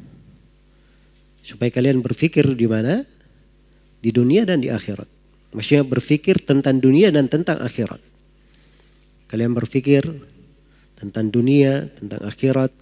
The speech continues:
keadaannya, apa yang ada padanya. Iya.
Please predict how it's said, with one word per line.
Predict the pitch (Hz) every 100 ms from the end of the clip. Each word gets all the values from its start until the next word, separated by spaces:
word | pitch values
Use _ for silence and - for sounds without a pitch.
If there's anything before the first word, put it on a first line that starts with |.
| _
keadaannya, | 104 107 110 123 127 131 107 _ _ _ _ _ _ _ _ _
apa | 107 -
yang | 110 110
ada | 113
padanya. | 110 110 117 131 131 135 - - - - - _ _ _ _ _ _ _ _ _ _ _ -
Iya. | 107